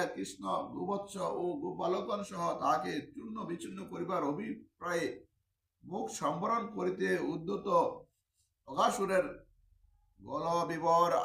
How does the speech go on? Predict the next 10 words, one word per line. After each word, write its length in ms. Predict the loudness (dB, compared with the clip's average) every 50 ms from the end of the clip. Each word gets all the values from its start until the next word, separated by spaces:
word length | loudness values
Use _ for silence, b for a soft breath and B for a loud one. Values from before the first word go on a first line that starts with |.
| 4 2
আবরণ 480 | 4 4 4 6 8 8 8 8 6 4 -4 -6 -8 -8 -10 -10 -8
করিয়া 320 | -8 -4 -2 0 2 4 4 6 6 6 8 6 6
অতি 160 | 4 4 2 0 0
স্থূল 280 | 0 -2 -6 -4 0 0 2 4 2 2 0 -2
ও 20 | -2 -2 -2 -2
সুদীর্ঘ 360 | -4 -4 -4 -4 -6 -6 -4 -4 -4 0 0
দেহ 120 | 2 2 4 2 4
ধারণ 280 | 6 4 4 4 2 -4 -6
করিলেন। 340 | -8 -8 -4 -2 0 0 0 -2 -6 -12 _ _ _ _ _ _ _ -20 -16 -12 -8 -6 -4 -4 -6 -6 -10 -14 _ _ _ _ _ _ _ _ _ _ _ _ _ _ _ _ _ _ _ _ _ _ _ _ _ _ _ _ _ _ _ _ _ _ _
মানে 220 | -10 -8 -4 -2